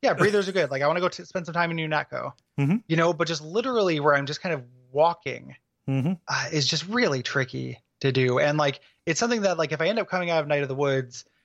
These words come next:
Speaker 1: and this developer is kind of output, enjoying it, it will be in spite of that, not because of it.
Speaker 2: Yeah.
Speaker 1: I think that that does not work, and what you're spending is more than you're buying for
Speaker 2: Yeah.
Speaker 1: that. So,
Speaker 2: Um,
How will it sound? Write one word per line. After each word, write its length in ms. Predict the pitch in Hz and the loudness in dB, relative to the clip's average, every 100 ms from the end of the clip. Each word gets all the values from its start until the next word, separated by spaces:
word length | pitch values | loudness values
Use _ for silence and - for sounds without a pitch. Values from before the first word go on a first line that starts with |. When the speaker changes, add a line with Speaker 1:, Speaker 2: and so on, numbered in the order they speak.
| _ _ | _ _
Speaker 1:
and 160 | 156 143 | 0 0
this 80 | 135 | -2
developer 420 | 139 208 202 147 | 0 0 2 0
is 100 | 131 | -2
kind 140 | 143 | -2
of 60 | 143 | 0
output, 360 | 220 156 127 | 0 0 -2
enjoying 480 | - 131 131 202 170 | -4 -6 0 2 2
it, 180 | 135 135 | -2 -2
it 100 | 156 | 0
will 100 | 156 | 0
be 160 | 147 143 | 0 0
in 100 | 131 | -2
spite 340 | - - 139 | -4 -2 0
of 120 | 135 | 0
that, 200 | 120 120 | -2 -4
not 200 | 127 127 | -4 -6
because 280 | 123 123 120 | -6 -12 -12
of 100 | - | -6
it. 140 | - - | -6 -6
Speaker 2:
Yeah. 200 | 117 98 87 _ - | -6 -8 -10 _ -2
Speaker 1:
I 80 | 143 | 2
think 180 | 160 | 2
that 180 | 147 135 | 2 0
that 400 | 143 139 143 _ | 0 0 -2 _
does 140 | - 143 | -6 -2
not 200 | 175 170 | 0 2
work, 240 | 165 165 160 | 2 2 0
and 100 | 139 | -4
what 140 | 147 | -4
you're 100 | 139 | -4
spending 480 | - - 185 185 175 | -4 -2 0 0 -2
is 120 | 139 | -2
more 200 | 135 139 | 0 0
than 100 | 135 | 0
you're 100 | 127 | -4
buying 400 | 117 123 139 143 - _ - | -2 -4 -4 -10 -16 _ -2
for 80 | |
Speaker 2:
Yeah. 100 | 113 | 0
Speaker 1:
that. 200 | 123 - _ _ _ _ _ _ _ - _ - | 0 -4 _ _ _ _ _ _ _ -20 _ -6
So, 280 | - 123 120 120 | 0 2 0 2
Speaker 2:
Um, 460 | 120 117 117 113 | 4 4 2 -2